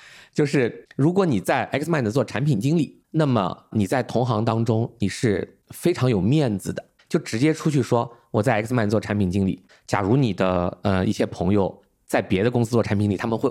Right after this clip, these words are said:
哇，羡慕你，对不对？然后排第二的是设计师。如果你说我在 Xmind 做设计师，那么你的别的设计师朋友，如果他是这个行业的，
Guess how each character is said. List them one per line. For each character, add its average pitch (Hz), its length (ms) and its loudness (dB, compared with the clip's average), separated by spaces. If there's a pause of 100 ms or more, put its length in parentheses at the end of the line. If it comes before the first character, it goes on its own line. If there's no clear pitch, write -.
(100)
哇， 147 300 -2
羡 180 240 0
慕 131 220 2
你， 104 220 0
对 110 100 -2
不 98 80 -6
对？ 101 100 -4 (540)
然 127 100 0
后 151 60 2
排 147 240 -2
第 208 160 0
二 240 180 2
的 - 140 -2 (380)
是 - 520 -2
设 - 200 0
计 113 100 2
师。 117 320 -4 (420)
如 131 100 4
果 160 80 6
你 127 140 2
说 131 400 0
我 110 80 2
在 120 200 0
Xmind 117 300 0
做 113 140 2
设 135 120 2
计 110 120 2
师， - 400 -6 (320)
那 123 120 2
么 113 160 2 (140)
你 101 140 4
的 98 80 2
别 - 180 0
的 143 80 2
设 147 140 -2
计 127 100 2
师 139 100 -2
朋 92 240 -2
友， 123 160 2
如 160 160 2
果 240 80 0
他 226 120 0
是 220 100 -6
这 233 80 -2
个 170 60 0
行 107 200 -4
业 208 140 2
的， 170 100 -8